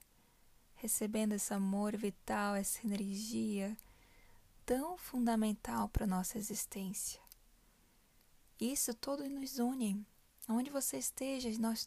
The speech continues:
todos estamos recebendo neste momento.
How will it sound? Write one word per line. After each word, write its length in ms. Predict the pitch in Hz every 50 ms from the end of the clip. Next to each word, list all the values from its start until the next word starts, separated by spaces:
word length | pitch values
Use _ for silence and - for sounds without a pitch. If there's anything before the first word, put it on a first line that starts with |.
| - _
todos 440 | - 240 247 254 254 254 247 247 254
estamos 680 | 233 - - - - 214 214 208 208 208 208 214 -
recebendo 880 | - - 220 214 - - 226 226 214 - - - - 262 254 - - - _ - - _ - - - - - - - _ _ _ _ _ _ _
neste 520 | 240 208 196 190 190 185 - - - - 214
momento. 720 | 208 202 196 208 247 240 233 220 - - _ - -